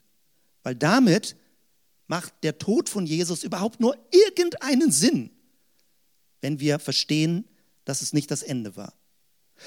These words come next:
Paulus zum Beispiel schrieb das auf, aber auch andere Autoren schrieben das auf. Um das ein bisschen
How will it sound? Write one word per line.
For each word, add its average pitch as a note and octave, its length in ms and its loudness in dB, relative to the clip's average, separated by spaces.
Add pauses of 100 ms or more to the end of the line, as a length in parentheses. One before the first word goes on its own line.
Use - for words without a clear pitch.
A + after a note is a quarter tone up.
(220)
Paulus G#3 360 4
zum D3+ 100 -2
Beispiel D3 260 -2
schrieb D3 240 -4
das - 180 -6
auf, C3+ 260 -2
aber D3 160 -4
auch - 140 -8
andere F#3+ 280 0
Autoren B2+ 420 -4
schrieben A#2+ 280 -6
das B2 160 -8
auf. - 300 -14 (760)
Um A3 220 4
das G#3+ 240 2
ein E3 40 0
bisschen G3+ 440 2